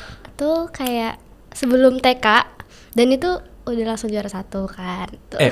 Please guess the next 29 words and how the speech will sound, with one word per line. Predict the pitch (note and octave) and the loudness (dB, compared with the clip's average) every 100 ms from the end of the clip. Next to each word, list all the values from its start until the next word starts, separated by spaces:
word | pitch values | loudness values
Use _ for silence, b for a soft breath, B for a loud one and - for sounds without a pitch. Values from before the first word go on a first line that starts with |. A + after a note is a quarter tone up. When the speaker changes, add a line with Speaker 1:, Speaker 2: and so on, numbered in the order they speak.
| - | 0
Speaker 2:
bentar, | D#3+ C#3+ A#2+ | 4 4 6
bentar. | G#2+ F#2 | 6 6
Speaker 1:
Itu | A#2 | 8
Speaker 2:
Gua | A2+ | 8
pot-, | A4 | 8
Speaker 1:
iseng, | D#4 | 6
Kak. | B3 G#3 | 4 6
Speaker 2:
gua | E3 A3 | 8 10
potong | F#3 F#3+ | 10 10
dulu. | E3+ - - | 10 8 4
Speaker 1:
Apa? | A3 A3+ - - | 4 4 4 8
Speaker 2:
Umur | F#3 F#3+ | 10 10
tiga | F3+ D#3 E3 | 10 6 6
tahun | E3+ F3 F#3 | 6 6 4
tuh | C4+ | 2
kan | D4 | 4
mayoritas | B3 F3 D3 D3 | 6 6 2 -2
orang | E3 B3+ | 2 6
baru | D3 A2 | 8 8
bisa | A2 G#2+ | 4 2
ngomong | B2 A3+ G#2+ | 4 4 4
kan? | E2 C3+ - - | 2 -4 -6 0
Speaker 1:
Enggak, | |
Speaker 2:
Eh, | C#4+ | 2
enggak | D4+ D#4 - D#3+ | 4 2 -2 2
Speaker 1:
nggak | D#3 G#2 | 6 8
Speaker 2:
ya? | |
Speaker 1:
bisa, | F4 F4 E4+ | 8 6 2
Kak. | A#3+ A3+ | 2 0